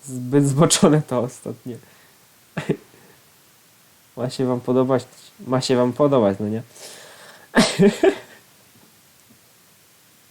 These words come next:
To też dostanie ziemniaczka.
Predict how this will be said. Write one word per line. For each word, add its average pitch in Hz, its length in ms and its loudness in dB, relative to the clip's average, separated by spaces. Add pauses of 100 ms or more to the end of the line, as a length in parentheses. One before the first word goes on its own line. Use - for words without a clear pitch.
(1000)
To 170 120 -2
też 139 220 2
dostanie 117 360 -4
ziemniaczka. 110 800 2